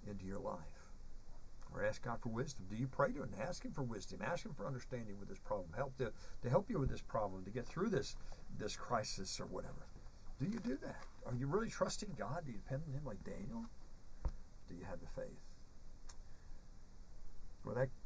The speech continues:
that takes us up to verse nineteen, and I'll do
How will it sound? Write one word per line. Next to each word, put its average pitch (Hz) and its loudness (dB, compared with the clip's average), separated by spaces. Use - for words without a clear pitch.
that 123 4
takes - 0
us 104 -2
up 95 0
to - -6
verse 87 -2
nineteen, 87 2
and 82 -4
I'll 82 -2
do 90 -4